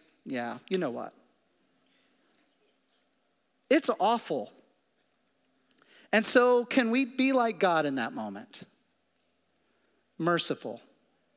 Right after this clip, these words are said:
Where we do not treat them as they deserve. And then he says, you know, if we're able to apply these things, good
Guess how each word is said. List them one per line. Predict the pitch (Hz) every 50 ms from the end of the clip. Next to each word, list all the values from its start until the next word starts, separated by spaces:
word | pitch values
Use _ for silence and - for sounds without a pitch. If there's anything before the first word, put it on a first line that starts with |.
| _ _ _ _ _ _ _ _ _ _ _ _ _ _ _ _ _ _ _ _ - _ _
Where | - 208 214
we | 233 240 214
do | - 240
not | 220 226 233 269 277 -
treat | - - 285 277 269 -
them | 254 220 220
as | 208 202 190 -
they | 202 190 185
deserve. | 170 185 160 139 185 185 170 151 127 139 147 - - - - _ _ _ _ _ _ _ _ _ _ _ _ _ _ _ _ _ _ _ _ _ _ _ _ _ _ _ _ _ -
And | 233 240 262
then | 294 302
he | 302 285
says, | - - 269 262 247 202
you | 240 254
know, | 247 247 240
if | 233 240 285
we're | 311 330 349
able | 330 302 294 285 254
to | 214 233
apply | 214 - - - 247 233 240 254 240
these | 233 220 -
things, | - 220 190 180 170 156
good | 135 - - 269 359